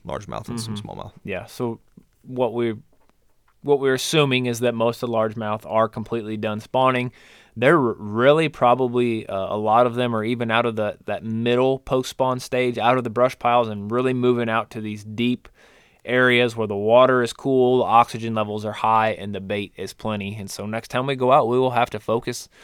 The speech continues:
Speaker 2: on that. And, and I hope that this podcast episode gives you an understanding of what the post spawn is and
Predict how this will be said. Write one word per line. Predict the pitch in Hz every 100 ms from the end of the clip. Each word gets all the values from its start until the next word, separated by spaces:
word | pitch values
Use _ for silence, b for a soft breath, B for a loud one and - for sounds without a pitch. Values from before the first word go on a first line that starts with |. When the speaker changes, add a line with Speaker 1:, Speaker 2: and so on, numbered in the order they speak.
| B B B
Speaker 2:
on | - 117 117
that. | 110 101 - - - _
And, | 120 117 98
and | 113 110 104 -
I | 139 147
hope | - - 165 165 131
that | 120 110 - _ _ - _ -
this | 123 123
podcast | - 139 143 - 120 117 -
episode | 123 123 - 113 104
gives | 117 135 131
you | 127
an |
understanding | 113 110 120 110 - 117 131
of | 107
what | 107 117
the | -
post | - 123 117
spawn | - 107 98
is | 92 131 139 120
and | 104